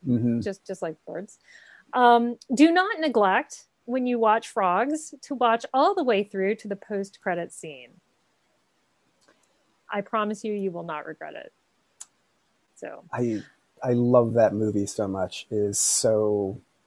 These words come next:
Speaker 1: so
Speaker 2: I have
Speaker 1: worth
Speaker 2: so much love for it. I have so much
Speaker 1: Mm.
Speaker 2: love for it that even when I thought about possibly recommending Cat Ballou as a, uh, parody of a Western, which is
Speaker 1: Mm-hmm.
Speaker 2: fantastic.
Speaker 1: Mm-hmm.
Speaker 2: Um, I'm just gonna mention it, just gonna throw it out here. But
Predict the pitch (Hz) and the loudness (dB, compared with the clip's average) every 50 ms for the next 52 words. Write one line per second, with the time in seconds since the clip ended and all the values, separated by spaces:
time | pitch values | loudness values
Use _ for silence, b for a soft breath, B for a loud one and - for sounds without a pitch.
0 | _ _ - - - - - 247 269 269 262 220 - 208 202 - - - - - | _ _ -12 -8 -6 -2 2 2 4 4 4 2 0 -2 -2 -6 -6 -6 -2 -2
1 | 233 226 220 214 214 208 208 - 220 208 202 202 - - 208 214 - 262 302 359 | -2 -2 -2 -4 -4 -6 -6 -4 -2 -2 -2 -2 0 0 0 0 4 4 2 2
2 | 349 - - 330 311 339 339 359 349 - - 269 269 277 - - 285 277 277 277 | 2 0 -2 0 0 0 -2 -6 -6 -4 -4 -2 -2 -2 -2 0 0 2 2 0
3 | 226 226 - 269 269 294 349 370 330 294 269 247 240 233 - 226 220 226 226 208 | -2 -4 -4 0 0 0 0 0 -2 -2 0 0 -2 -2 0 0 0 0 0 0
4 | 214 202 190 - - 220 214 220 - 226 196 220 208 196 202 202 214 208 196 190 | 0 -2 -2 -2 -2 -2 -2 -2 -4 -4 -4 -2 -2 -2 -2 -4 -4 -6 -6 -6
5 | 180 185 185 - - 190 190 - 175 175 180 175 180 190 220 294 381 415 _ _ | -6 -8 -8 -8 -6 -6 -6 -6 -6 -6 -6 -4 -4 -4 -6 -6 -8 -12 _ _
6 | _ _ _ _ _ _ _ _ _ _ - - - - 190 190 185 185 180 - | _ _ _ _ _ _ _ _ _ _ -20 -20 -12 -6 -4 -2 -2 -4 -4 -6
7 | - 190 185 190 185 180 180 180 180 175 175 175 - _ - 175 170 165 175 175 | -8 -6 -6 -4 -4 -4 -4 -4 -4 -6 -6 -8 -10 _ -8 -6 -6 -6 -6 -6
8 | 180 170 170 175 180 - _ _ _ _ _ _ _ _ _ _ _ _ _ - | -6 -8 -8 -10 -14 -18 _ _ _ _ _ _ _ _ _ _ _ _ _ -8
9 | - 233 233 240 247 254 277 311 330 320 330 339 330 - - 381 392 381 294 202 | -2 2 4 4 4 4 2 -2 0 2 0 0 0 -2 -8 -8 -6 -4 -4 -4
10 | - - 214 202 190 - - - 220 185 180 - 123 - 185 175 170 - - 247 | -2 -2 -4 -4 -4 -6 -6 -2 -2 0 0 -2 -2 -2 -2 -4 -4 -4 -6 -6
11 | 294 311 - - B B B B B B B B B B 131 120 165 - _ _ | -6 -6 -8 -16 B B B B B B B B B B -2 -2 -2 -4 _ _
12 | - 202 202 202 190 190 190 185 185 185 190 196 202 185 175 - 220 - - 233 | -2 0 2 2 4 2 2 0 0 -2 -4 -2 0 0 0 0 -2 2 4 6
13 | 220 220 220 220 - - 240 247 254 - - - 220 202 - 226 220 214 214 214 | 8 8 6 6 4 2 -2 -2 -2 -6 -4 -4 -2 2 4 6 6 8 8 6
14 | 214 220 247 254 277 294 - - - 226 220 | 8 8 6 6 6 2 0 2 8 8 8